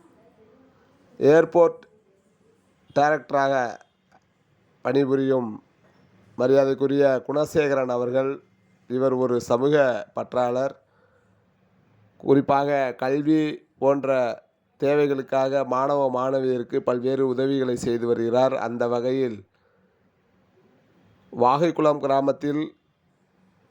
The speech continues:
தம்பி தீபக் பாண்டியன் அவர்களை இழந்து வாடும் அவருடைய குடும்பத்தாருக்கு ஆறுதல் கூறவும்,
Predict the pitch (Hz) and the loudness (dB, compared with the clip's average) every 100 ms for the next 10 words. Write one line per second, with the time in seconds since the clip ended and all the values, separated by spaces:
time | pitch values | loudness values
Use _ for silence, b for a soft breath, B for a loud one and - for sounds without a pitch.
0 | _ 123 135 135 156 165 160 151 147 143 | _ -2 -2 4 4 4 2 0 0 0
1 | 139 135 135 135 131 143 139 131 131 131 | 0 0 0 0 2 0 0 0 0 -2
2 | 127 113 123 131 127 123 120 131 143 - | -4 -2 -2 0 0 -2 -2 0 0 0
3 | 135 123 117 120 123 139 135 127 131 127 | -2 -2 -4 -2 -2 -2 -4 -6 -4 -2
4 | 123 127 139 - | 0 -2 -4 -10